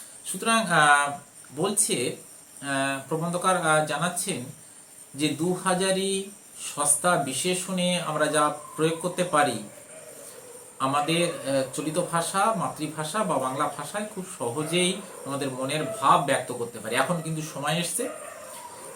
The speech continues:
যে মানুষ কিন্তু বুঝে গেছে যে অনুকরণ অনুসরণ করে, আহ, জনমানুষের কাছে পৌঁছানো যায় না, অর্থাৎ ভালো সাহিত্য, শিল্প, সঙ্গীত কোনোটাই সৃষ্টি হয় না।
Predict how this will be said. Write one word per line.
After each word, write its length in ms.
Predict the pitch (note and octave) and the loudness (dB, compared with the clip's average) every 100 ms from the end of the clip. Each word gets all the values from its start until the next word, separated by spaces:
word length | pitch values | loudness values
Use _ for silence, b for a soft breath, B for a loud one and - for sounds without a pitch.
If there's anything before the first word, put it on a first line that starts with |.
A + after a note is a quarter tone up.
| - | -2
যে 420 | C#3+ D3 D3 C#3+ C#3+ C#3+ C#3 | 4 6 6 2 2 2 2
মানুষ 260 | C3+ C#3 | 2 0
কিন্তু 180 | - D3+ | -4 -4
বুঝে 320 | C3 C3 F3 | -4 0 0
গেছে 340 | F3 F3+ C4 B3+ | 2 0 0 0
যে 140 | E3+ | 0
অনুকরণ 500 | C#3 C#3 D#3 D#3 E3 | 0 0 0 2 2
অনুসরণ 500 | D3+ D3+ - E3 E3 - | 0 -4 -4 -2 -2 -2
করে, 280 | F3 F3+ F3+ - B B B2 | 0 2 0 -6 B B -4
আহ, 440 | B2+ B2+ C3 B2+ | 0 2 2 0
জনমানুষের 580 | C3+ C#3+ C#3+ D3 - E3 | 0 0 0 -2 -2 -2
কাছে 220 | D#3+ D#3+ C#3 | -2 -2 -4
পৌঁছানো 360 | C#3 E3 E3 | -6 -4 -2
যায় 160 | D#3+ E3 | 0 2
না, 120 | A#3+ | 2
অর্থাৎ 240 | F#3+ - C#3 - | 2 0 -4 -4
ভালো 180 | C3 D3 - | -4 -4 -2
সাহিত্য, 320 | C3+ - D#3 | -2 -2 -4
শিল্প, 300 | C#3+ C3+ D3+ C3+ | -4 -4 -6 -6
সঙ্গীত 240 | C3 D#3 C#3+ | -6 -4 -6
কোনোটাই 320 | C3+ C#3+ D#3+ | -6 -2 0
সৃষ্টি 340 | - E3 - | 0 -2 -2
হয় 160 | F3 E3+ | 0 0
না। 160 | A3+ | -2